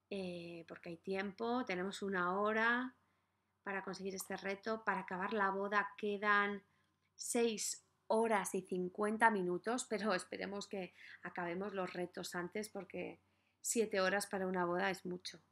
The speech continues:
para, para estar aquí conectadas en internet. Pero vamos a ver, vamos a esperar un poquito hasta que acabe este reto, vamos a recoger el regalo y vamos a ver cuál es la tercera misión.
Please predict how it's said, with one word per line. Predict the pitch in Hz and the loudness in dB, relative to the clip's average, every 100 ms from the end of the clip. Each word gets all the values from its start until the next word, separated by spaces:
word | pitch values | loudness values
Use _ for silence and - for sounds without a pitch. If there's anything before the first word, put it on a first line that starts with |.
| _ | _
para, | 170 165 - | -16 -16 -10
para | 170 | -8
estar | 170 - 185 | -6 -2 -2
aquí | 180 185 | -2 -6
conectadas | 180 170 165 175 175 180 | -4 -4 -2 -4 -4 -4
en | |
internet. | 170 160 170 170 196 _ _ _ _ _ _ _ _ _ _ | -6 -8 -12 -12 -14 _ _ _ _ _ _ _ _ _ _
Pero | 208 190 180 180 175 | 0 0 0 -2 0
vamos | 185 196 - | -2 -2 -2
a | 185 | 0
ver, | 196 | 0
vamos | 202 190 | -2 -4
a | 208 | -6
esperar | - 202 | -2 -2
un | 190 | -4
poquito | 180 202 302 | -8 0 2
hasta | 294 202 | 2 -2
que | 185 | -4
acabe | 180 190 185 185 185 | -2 0 2 0 -2
este | - - | -4 -4
reto, | 190 185 262 | -6 -4 -2
vamos | 202 202 | -2 -4
a | |
recoger | 185 190 - 190 | -6 -6 -6 -6
el | 190 | -6
regalo | 185 175 220 - | -8 -6 -6 -6
y | 190 | -8
vamos | 180 180 | -8 -6
a | 180 | -6
ver | 180 | -2
cuál | 190 180 | 0 2
es | 180 | 0
la | 185 180 | 0 0
tercera | 175 - 185 180 | -2 -2 0 0
misión. | 170 - 165 160 | 0 -2 -4 -4